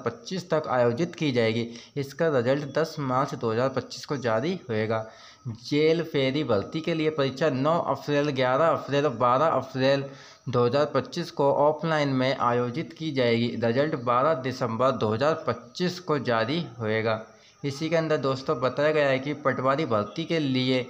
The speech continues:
परीक्षा दस मई, ग्यारह मई दो हज़ार पच्चीस को ऑफलाइन मोड में आयोजित की जाएगी और रिजल्ट ग्यारह सितंबर दो हज़ार पच्चीस को जारी किया जाएगा।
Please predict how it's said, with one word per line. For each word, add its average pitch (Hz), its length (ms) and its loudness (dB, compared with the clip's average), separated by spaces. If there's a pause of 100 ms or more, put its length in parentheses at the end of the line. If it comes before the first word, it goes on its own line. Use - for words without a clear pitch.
(400)
परीक्षा 135 420 0 (100)
दस 160 300 2
मई, 139 300 0
ग्यारह 127 400 2
मई 143 220 2
दो 117 160 2
हज़ार 123 240 2
पच्चीस 135 300 -6
को 151 220 2
ऑफलाइन 147 400 2
मोड 131 220 2
में 131 120 0
आयोजित 120 420 0
की 147 160 -4
जाएगी 127 380 0
और 143 260 0
रिजल्ट 135 300 2
ग्यारह 120 380 0
सितंबर 131 440 0
दो 110 140 0
हज़ार 117 260 0
पच्चीस 117 300 -8
को 143 160 -2
जारी 113 300 0
किया 139 220 0
जाएगा। 107 400 0